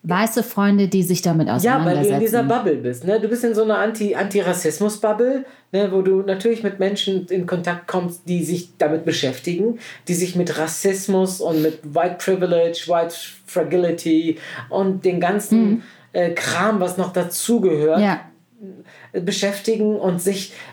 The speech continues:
Speaker 2: da einer Verhaltensveränderung offen sind und
Speaker 1: Aber ich würd's nicht als Bubble, glaub ich,
Speaker 2: Ja, vielleicht,
Speaker 1: bezeichnen.
Speaker 2: vielleicht ist der, ist der Begriff Bubble falsch.
Speaker 1: Ich,
Speaker 2: Aber,
Speaker 1: ne,
Speaker 2: ne, das ist
Speaker 1: genau.
Speaker 2: im Prinzip so eine Community, die unglaublich tolle Arbeit leisten,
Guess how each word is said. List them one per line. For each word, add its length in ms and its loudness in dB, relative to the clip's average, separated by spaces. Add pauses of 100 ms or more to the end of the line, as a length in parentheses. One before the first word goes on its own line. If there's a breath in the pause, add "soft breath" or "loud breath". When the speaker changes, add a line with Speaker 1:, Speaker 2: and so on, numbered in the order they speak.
Speaker 2:
da 300 0
einer 240 0
Verhaltensveränderung 1400 0 (200 loud breath)
offen 360 2
sind 460 2
und 460 2 (120)
Speaker 1:
Aber 140 0
ich 140 -2
würd's 220 0
nicht 200 4
als 260 0 (180)
Bubble, 280 -2
glaub 260 -2
ich, 80 -2
Speaker 2:
Ja, 100 2
vielleicht, 100 -4 (340)
Speaker 1:
bezeichnen. 20 -
Speaker 2:
vielleicht 260 2
ist 140 -2
der, 80 2
ist 180 -2
der 80 2
Begriff 320 -2
Bubble 300 0
falsch. 340 -4
Speaker 1:
Ich, 60 -6
Speaker 2:
Aber, 320 2 (100)
Speaker 1:
ne, 320 2
Speaker 2:
ne, 60 0
das 180 0
ist 80 2
Speaker 1:
genau. 120 4
Speaker 2:
im 80 -2
Prinzip 380 -2
so 120 0
eine 120 0
Community, 760 0 (220 loud breath)
die 220 -2 (140)
unglaublich 500 2
tolle 260 0
Arbeit 420 0
leisten, 520 0